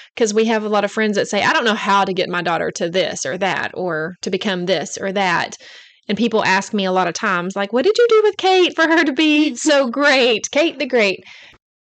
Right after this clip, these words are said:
Speaker 1: So I guess my question is, what, what do you think the key ingredient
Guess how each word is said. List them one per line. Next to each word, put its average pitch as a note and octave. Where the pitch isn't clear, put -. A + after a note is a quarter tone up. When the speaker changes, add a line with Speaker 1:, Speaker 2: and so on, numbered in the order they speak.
Speaker 1:
So C#4
I B3+
guess D#4
my C4+
question C#4
is, G#3
what, B3
what A#3+
do C4+
you C4
think B3
the A3+
key C4
ingredient A#3